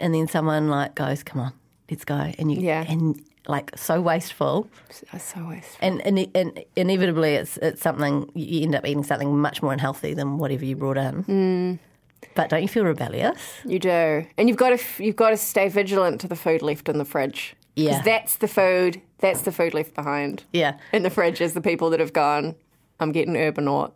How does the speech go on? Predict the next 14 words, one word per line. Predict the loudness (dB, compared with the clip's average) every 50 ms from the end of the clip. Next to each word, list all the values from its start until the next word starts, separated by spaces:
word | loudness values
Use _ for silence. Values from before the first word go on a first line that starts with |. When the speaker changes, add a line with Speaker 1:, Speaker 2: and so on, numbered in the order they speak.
| _ _ _
Speaker 1:
Yeah. | 4 4 6 6 4 4 2 0
Speaker 2:
<laughs> | 0 2
Speaker 1:
Yeah, | 4 4 4 4 4
that's | 2 0 0 0
exactly | 0 2 2 2 2 2 2 2 2
right. | 4 4 4 4 2 0
So | 0 0 2 2
when | 2 0 0 2 0
Rachel, | 0 0 0 -2 -2 -2 0
when | 2 2
our | 2
office | 2 0 0 0 -2 -2 0
manager, | -2 0 2 0 0 0 0 0 2 0 0 -2 -6 -14 -20 -20 -20 _ _
uh, | -2 0 0 0 0